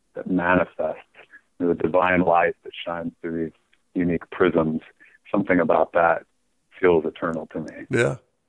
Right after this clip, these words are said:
Speaker 2: Yeah. Yeah, I can feel it in this moment.
Speaker 1: Yeah.
Speaker 2: So what's next for you, Tom? You're, you got your book,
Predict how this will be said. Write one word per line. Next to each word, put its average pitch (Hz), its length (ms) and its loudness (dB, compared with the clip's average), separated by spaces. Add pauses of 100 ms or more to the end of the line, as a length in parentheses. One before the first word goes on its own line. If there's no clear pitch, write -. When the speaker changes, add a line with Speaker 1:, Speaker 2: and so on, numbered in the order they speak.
(300)
Speaker 2:
Yeah. 139 260 -4 (960)
Yeah, 90 200 -8
I - 40 -8
can 113 160 -4
feel 139 320 -2
it - 80 -2
in 151 80 -10
this 131 200 -8
moment. 135 380 -6 (1000)
Speaker 1:
Yeah. - 180 -4 (1700)
Speaker 2:
So - 180 2
what's 226 340 2
next 226 320 2
for 123 200 2
you, 107 120 4
Tom? 117 440 0
You're, 123 320 2
you 135 100 -6
got 135 260 4
your 160 100 4
book, 147 580 2